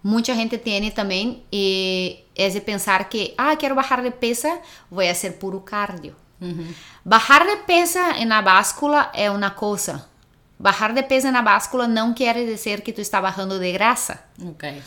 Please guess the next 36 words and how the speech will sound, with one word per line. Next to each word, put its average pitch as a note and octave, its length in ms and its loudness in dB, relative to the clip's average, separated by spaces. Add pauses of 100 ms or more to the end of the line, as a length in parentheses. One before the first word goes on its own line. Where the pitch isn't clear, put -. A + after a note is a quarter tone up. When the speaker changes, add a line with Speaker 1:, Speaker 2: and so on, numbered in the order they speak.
(380)
Speaker 1:
Ok? D#3 600 -2
A F3+ 80 0
persona B3+ 680 2 (360)
que A#3+ 240 4
é A3+ 120 10 (180)
mais G#3+ 560 4 (680)
fit - 680 4 (260)
Speaker 2:
Uhum. D#3 80 -6
Speaker 1:
ou G3 100 2
mais G3 520 2 (140)
delgada, F3 600 4
supostamente, F#3 720 -2
não A3 180 2
necessariamente A3 680 0
é G#3+ 40 4
a G#3 100 2
persona F#3+ 440 -4
que G3+ 120 -6
tem F3 300 -2
menos E3+ 340 -6
grasa. B3 460 2 (180)
Speaker 2:
Ok. E3+ 520 -12
Speaker 1:
Não? E3+ 280 -4
Então, A3+ 480 0 (180)
sempre C#4 380 0
a F#4+ 60 6
meta D#4 400 4
é F4+ 80 0
tu D4+ 140 -4
querer C4 220 2
cambiar C4 360 4
a C4 80 2
tua C4 140 -2
compo-, A3+ 380 -4
composição G#3 640 -2
corporal, A3+ 720 0